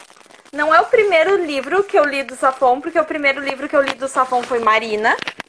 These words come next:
que é um livro maravilhoso, também vale a leitura, como todos os outros, mas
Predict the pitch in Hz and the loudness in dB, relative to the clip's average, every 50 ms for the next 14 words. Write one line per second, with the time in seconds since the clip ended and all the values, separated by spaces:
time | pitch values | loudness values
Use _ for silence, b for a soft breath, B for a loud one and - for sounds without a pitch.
0 | _ _ _ - _ _ _ - - 277 277 269 269 247 254 262 262 262 247 247 | _ _ _ -20 _ _ _ -2 0 2 2 2 0 -2 -4 -2 0 2 2 2
1 | 240 247 247 269 269 254 247 247 247 311 - - 330 262 262 269 294 262 240 220 | 2 0 -2 -2 0 0 0 0 -2 -4 -4 -4 -2 -2 -2 -4 0 2 2 2
2 | 220 226 233 240 254 254 - 294 320 339 370 381 - 311 269 262 262 - 269 247 | 2 2 0 0 -2 -4 -4 -4 -2 0 0 0 0 -2 -2 -2 0 0 0 -2
3 | 254 254 240 294 277 269 269 269 269 269 - 349 427 - - - B B B B | -2 -4 -10 -6 -2 2 2 2 2 0 0 -4 -4 -4 -4 -14 B B B B
4 | B B B B B B - 294 294 302 311 320 349 415 494 508 - - - | B B B B B B -8 -2 0 4 4 6 6 4 4 2 -2 -8 -18